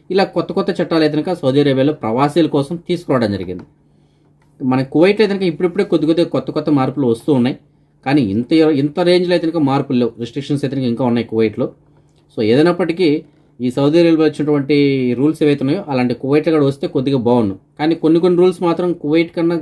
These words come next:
కఠినంగా ఉంటాయి సౌదీలో. కానీ ఇలాంటి రూల్స్ కనుక వచ్చినట్లయితే ఇక్కడ ఉన్నటువంటి ప్రవాసీలు ఎవరైతే ఉంటారో వారికి కొద్దిగా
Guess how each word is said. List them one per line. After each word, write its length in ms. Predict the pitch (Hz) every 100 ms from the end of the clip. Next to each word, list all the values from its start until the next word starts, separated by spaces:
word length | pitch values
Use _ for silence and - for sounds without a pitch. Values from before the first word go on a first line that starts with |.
| 147
కఠినంగా 360 | 135 160 175 170
ఉంటాయి 240 | 143 120
సౌదీలో. 400 | 131 131 120 101 - _ _ _ _ 175
కానీ 160 | 190 - 127
ఇలాంటి 400 | 123 170 214 208
రూల్స్ 220 | 202 202
కనుక 160 | 202 175
వచ్చినట్లయితే 500 | 170 165 147 143 226 285 _ _
ఇక్కడ 160 | 160 214
ఉన్నటువంటి 260 | 208 196 180
ప్రవాసీలు 520 | 170 160 196 202 190
ఎవరైతే 240 | 165 151
ఉంటారో 200 | 135 185 196
వారికి 300 | 151 160 160
కొద్దిగా 340 | 165 151 151